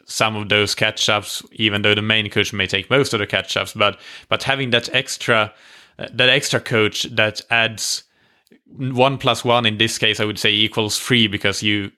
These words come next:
you get that extra accountability as a coach to another coach to, to do your best work. And, uh,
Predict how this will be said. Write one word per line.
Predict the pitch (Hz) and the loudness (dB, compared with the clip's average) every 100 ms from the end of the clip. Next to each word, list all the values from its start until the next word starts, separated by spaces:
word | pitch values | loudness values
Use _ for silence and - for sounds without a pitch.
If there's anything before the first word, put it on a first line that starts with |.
| _ | _
you | - 117 110 | -8 -2 0
get | 113 113 - | 0 -2 0
that | 107 104 | 2 2
extra | 110 - 117 104 - | 2 0 2 2 0
accountability | 113 110 107 104 110 104 107 | -2 0 0 0 -2 0 0
as | 107 107 | 0 -2
a | 107 | -2
coach | 123 117 110 | 2 2 2
to | - 110 | 0 0
another | 104 151 120 | 2 2 2
coach | - 98 95 - | 0 0 0 0
to, | 107 95 - - - - | 0 -2 -8 -20 -20 -8
to | - | -2
do | 120 | 2
your | 113 107 | 4 4
best | 104 107 - | 4 0 0
work. | 110 104 101 | 2 4 4
And, | 104 101 | 0 2
uh, | 101 | 0